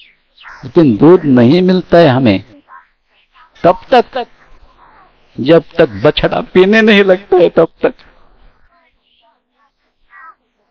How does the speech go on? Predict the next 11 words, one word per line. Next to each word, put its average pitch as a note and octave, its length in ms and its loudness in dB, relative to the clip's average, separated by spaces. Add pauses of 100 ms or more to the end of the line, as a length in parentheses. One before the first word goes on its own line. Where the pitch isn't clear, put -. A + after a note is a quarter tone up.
(500)
उसके D4 420 -2
बाद B3 240 0
उसी C#4+ 240 -2
को D4 140 0
निमित्त C4 440 -2
करके B3 340 0
बाकी A#3 280 -6
सबको - 400 -2
दूध D#4 220 -2
मिल C4 180 0
जाएगा। D3+ 380 0